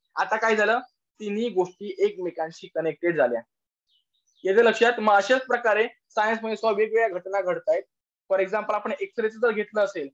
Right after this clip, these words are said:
तर त्या जे काही कॅथोड रेज बाहेर निघत होत्या, त्यामुळे तो पदार्थ चमकत होता, त्यामुळे त्याच्याकडे दुर्लक्ष केलं असतं आणि कॅथोड रेज glass मधून जाऊ शकत नाही, एवढ्याच पुरतं रिस्ट्रिक्टेड राहिला असता, तर, तर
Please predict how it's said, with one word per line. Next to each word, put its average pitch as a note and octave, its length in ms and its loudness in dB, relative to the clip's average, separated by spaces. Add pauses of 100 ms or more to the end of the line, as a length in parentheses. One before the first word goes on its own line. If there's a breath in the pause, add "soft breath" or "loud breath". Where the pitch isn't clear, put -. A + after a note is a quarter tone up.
(300)
तर F#3 40 -10
त्या F#3+ 220 -2
जे G#3 100 2
काही A#3 140 4
कॅथोड G#3+ 360 2
रेज A#3 160 2
बाहेर F#3+ 220 2
निघत G#3+ 160 -2
होत्या, F#3+ 180 -6
त्यामुळे G3 300 -4
तो - 100 -12
पदार्थ F#3+ 360 0
चमकत F#3+ 380 -4
होता, F3 240 -4
त्यामुळे G3+ 480 -2
त्याच्याकडे G#3 340 -6
दुर्लक्ष G#3+ 340 -4
केलं A3 240 -2
असतं F#3+ 300 -2 (240)
आणि F3+ 80 -12
कॅथोड G3 380 2
रेज A3 140 4
glass G3 220 2
मधून G#3 160 -10
जाऊ G3 160 2
शकत G3+ 300 -12
नाही, F#3+ 180 0
एवढ्याच F#3 240 2 (100)
पुरतं G#3 240 -4
रिस्ट्रिक्टेड G3+ 420 -4
राहिला F#3 220 4
असता, F3+ 260 0
तर, - 400 -12
तर A3 60 0